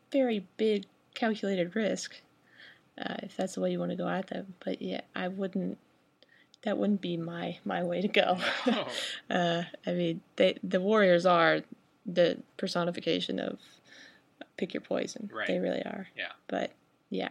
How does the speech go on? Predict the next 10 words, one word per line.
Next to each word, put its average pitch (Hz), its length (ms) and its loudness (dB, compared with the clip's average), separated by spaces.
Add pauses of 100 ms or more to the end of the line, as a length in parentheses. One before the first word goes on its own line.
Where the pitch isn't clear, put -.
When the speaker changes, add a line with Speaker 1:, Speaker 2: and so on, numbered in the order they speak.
(120)
Speaker 1:
that 185 220 -2
wouldn't 175 280 -2
be 180 160 -6
mine. 180 400 -4 (260)
<laughs> - 280 -12 (960)
If, 185 180 -6 (100)
if - 160 -10
I'm 175 180 0
picking 180 340 -2
one, 160 320 -2